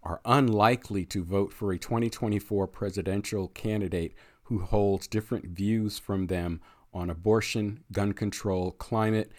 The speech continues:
systemic racism, and the events of January sixth, twenty twenty-one. Uh,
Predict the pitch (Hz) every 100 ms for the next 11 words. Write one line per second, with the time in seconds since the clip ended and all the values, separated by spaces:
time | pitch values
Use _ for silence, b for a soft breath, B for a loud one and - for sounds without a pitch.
0 | b - 101 - 123 127 117 101 101 104
1 | - 101 92 92 87 B B - 107 110
2 | 110 104 95 98 98 104 - 95 92 92
3 | 95 90 85 - 92 - - - 85 85
4 | - 82 82 85 92 82 73 _ b b
5 | b b b - 92 90